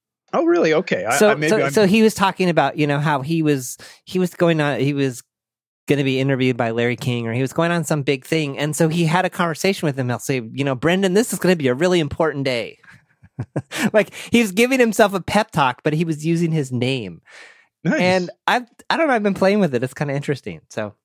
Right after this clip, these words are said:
Speaker 2: that jumped out at me.
Speaker 1: Okay. Maybe I should try that a little bit more than just chastising myself by name. <laughs>
Speaker 2: Oh, yeah. No, yeah. Use it in the affirmative. The other thing
Speaker 1: Yeah.
Speaker 2: that, the other thing that jumped out at me, and this came from some work I recently did with a coach,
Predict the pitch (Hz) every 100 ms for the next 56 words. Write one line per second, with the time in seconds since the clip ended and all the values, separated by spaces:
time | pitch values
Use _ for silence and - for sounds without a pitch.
0 | _ _ _ 143 131 120 107 104 92 95
1 | 98 - _ _ _ 143 151 151 143 156
2 | - 143 123 113 135 156 131 120 127 127
3 | 117 117 - - 107 104 131 139 101 92
4 | 95 - 90 85 202 - - 240 208 240
5 | 196 180 233 196 214 165 170 269 311 262
6 | 233 180 160 165 165 131 90 - _ -
7 | - - - 226 302 403 359 285 220 -
8 | _ 202 226 330 349 285 160 143 165 160
9 | 139 131 135 135 123 151 - 185 151 -
10 | _ - 131 123 120 123 135 - 139 156
11 | - 113 110 107 110 107 170 151 -